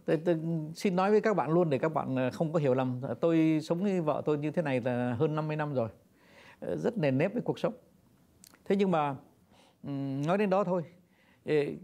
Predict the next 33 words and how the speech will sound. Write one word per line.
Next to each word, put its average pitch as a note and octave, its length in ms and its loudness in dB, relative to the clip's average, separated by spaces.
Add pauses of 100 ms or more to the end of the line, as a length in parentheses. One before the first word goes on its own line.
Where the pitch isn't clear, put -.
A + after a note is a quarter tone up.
các G3+ 140 0
bạn, B2+ 340 -2
à, B2+ 140 -2
đừng D3 220 2
có C#3+ 100 4
tưởng B2 320 2
rằng C#3+ 140 0
là B2+ 100 0
cái F3 140 -6
cuộc C3 180 -4
sống E3+ 180 -2
hôn E3 180 0
nhân D#3 220 -2 (520)
hay D#3 140 0
là C3 80 0
cuộc A2+ 180 -6
sống E3 160 -2
gia D3+ 100 4
đình B2 280 0
mà A2 80 -4
mình A2+ 200 -4
có D3 100 -6
thể G2+ 240 -6
lơi D3 160 4
là A2 200 0
được. F#2+ 160 -8 (1600)
Tôi A3 160 4
đã A3+ 100 2
có A#3+ 160 2
cái B3 180 0
thời C#3 240 4
lơi E3 180 4
là, B2+ 320 0